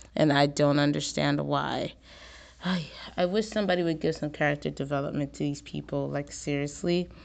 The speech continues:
But otherwise, it was a decent show. I mean, let me know what you guys think. I'm sorry that I always sound like a party pooper every time I review the show,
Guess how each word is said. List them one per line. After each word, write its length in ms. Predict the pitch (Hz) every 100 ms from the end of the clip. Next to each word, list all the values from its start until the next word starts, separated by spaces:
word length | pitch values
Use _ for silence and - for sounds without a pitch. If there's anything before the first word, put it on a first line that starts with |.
| - - - -
But 160 | 196 -
otherwise, 640 | 226 254 262 247 233 240
it 100 | 240
was 160 | 254 254
a 60 |
decent 560 | 226 160 165 156 160 151
show. 580 | - 151 147 147 147 147
I 140 | - 156
mean, 340 | 156 151 151
let 160 | 190 240
me 80 |
know 160 | 247 220
what 160 | 208 208
you 60 |
guys 280 | 185 160 160
think. 340 | - 151 147
I'm 120 | 165 170
sorry 440 | - 226 240 262
that 180 | 220 190
I 100 | 175
always 320 | - 165 180
sound 200 | - 165
like 120 | 160
a 80 | 156
party 400 | 151 - 156 165
pooper 300 | 160 190 -
every 240 | 175 156 160
time 300 | - 160 165
I 120 | 151
review 340 | 151 147 147 147
the 100 | 143
show, 480 | - 156 147 160